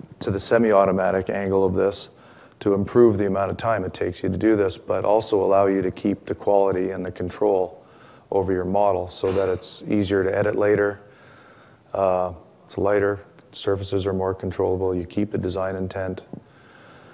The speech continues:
And in fact, maybe, um, early on in the process, if it's easier to create, uh, models,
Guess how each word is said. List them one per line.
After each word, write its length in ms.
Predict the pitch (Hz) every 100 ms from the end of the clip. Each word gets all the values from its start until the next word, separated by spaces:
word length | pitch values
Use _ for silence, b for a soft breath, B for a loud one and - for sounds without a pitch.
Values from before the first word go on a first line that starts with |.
| B -
And 80 |
in 100 | 107
fact, 340 | 95 120 117 120
maybe, 420 | 117 110 110 98 - -
um, 440 | 101 98 92 90 90 - - - - - -
early 280 | 123 117
on 240 | 110 113 113
in 80 | 104
the 80 | 98
process, 580 | 107 104 101 107 101
if 120 | 104 -
it's 160 | 92
easier 320 | 110 110 110
to 80 | 104
create, 520 | 98 - 104 110 117 - - - - -
uh, 260 | 104 101 101
models, 680 | 101 101 104 107 101 -